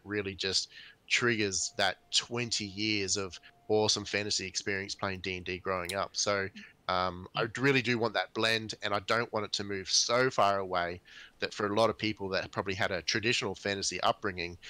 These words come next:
Speaker 1: to come and then look at the army and not be able to relate because everything is so different.
Speaker 2: That's a, that's a perfect caveat to my long tirade there. Um, <laughs> no, I,
Speaker 1: <laughs>
Speaker 2: D and D was my, um, was my gateway drug into, like, all nerdery.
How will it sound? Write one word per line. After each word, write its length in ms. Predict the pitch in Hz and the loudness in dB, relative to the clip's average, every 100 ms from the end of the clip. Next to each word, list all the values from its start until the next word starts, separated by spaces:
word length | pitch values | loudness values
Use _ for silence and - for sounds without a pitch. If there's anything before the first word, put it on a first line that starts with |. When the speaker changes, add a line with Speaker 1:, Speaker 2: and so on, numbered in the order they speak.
| - - | -16 -6
Speaker 1:
to 100 | - | -4
come 220 | - 127 113 | 0 0 2
and 80 | 110 | -2
then 160 | 104 | -2
look 140 | 110 131 | -2 0
at 100 | - | 0
the 120 | 104 | 2
army 340 | 98 95 95 - | 2 0 -4 -8
and 120 | 104 | -4
not 180 | 107 107 | -2 0
be 100 | 110 | 2
able 140 | 107 98 | 2 2
to 80 | 98 | -2
relate 440 | 104 92 110 175 - | -2 2 2 2 -4
because 240 | 98 98 | -10 -6
everything 280 | 92 92 95 | -6 -6 -8
is 100 | 87 | 0
so 140 | - 87 | 0 -2
different. 340 | 82 - - _ - | -10 -16 -18 _ 4
Speaker 2:
That's 220 | - - | 8 8
a, 140 | 135 127 | 8 6
that's 200 | 131 139 | 6 8
a 60 | |
perfect 580 | 143 - 156 151 139 - | 6 8 10 10 8 4
caveat 560 | - 123 127 123 117 - | 8 10 12 12 10 8
to 80 | 120 | 6
my 180 | 110 107 | 6 8
long 580 | 104 104 107 104 101 - - - - | 6 6 6 4 -2 -6 -18 -14 4
tirade 500 | 107 107 104 101 98 | 10 12 12 10 8
there. 240 | 92 87 - - - 143 | 6 6 -2 -18 6 12
Um, 240 | 147 165 - 294 - 269 - | 12 12 12 12 12 12 12
<laughs> 480 | 156 - - - | 8 6 -8 2
no, 140 | 202 185 | 12 12
I, 200 | 175 202 - | 12 8 6
Speaker 1:
<laughs> 100 | 165 | 6
Speaker 2:
D 160 | 208 | 10
and 120 | 254 220 | 10 10
D 100 | 208 | 12
was 220 | 180 151 | 12 12
my, 260 | 135 139 | 10 12
um, 320 | 135 113 98 - - - - - - | 10 8 4 -6 -16 -20 -20 -18 6
was 200 | 165 156 | 8 12
my 200 | 147 143 | 12 12
gateway 400 | 127 127 123 117 | 12 8 10 8
drug 280 | 110 107 104 | 10 8 8
into, 140 | 104 | 4
like, 140 | 98 98 | 4 4
all 240 | 104 101 | 4 4
nerdery. 400 | 98 98 95 92 | 4 2 2 -2